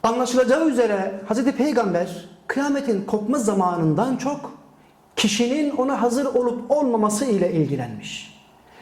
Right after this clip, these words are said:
Nitekim Yüce Rabbimiz de onlar yola gelmek için kıyamet vaktinin ansızın gelivermesini mi bekliyorlar?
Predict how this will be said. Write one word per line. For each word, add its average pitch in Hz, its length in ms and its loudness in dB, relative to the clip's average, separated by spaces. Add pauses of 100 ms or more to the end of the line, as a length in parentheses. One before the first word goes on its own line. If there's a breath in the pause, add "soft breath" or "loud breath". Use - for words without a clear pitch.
(240 loud breath)
Nitekim 214 400 2
Yüce 208 180 2
Rabbimiz 214 500 0
de 185 240 -2 (520)
onlar 196 500 0 (480 loud breath)
yola 185 240 2
gelmek 214 340 0
için - 540 -2 (220 loud breath)
kıyamet 220 560 0
vaktinin 233 640 0
ansızın 226 580 2
gelivermesini 208 680 2
mi 269 100 2
bekliyorlar? 127 640 -6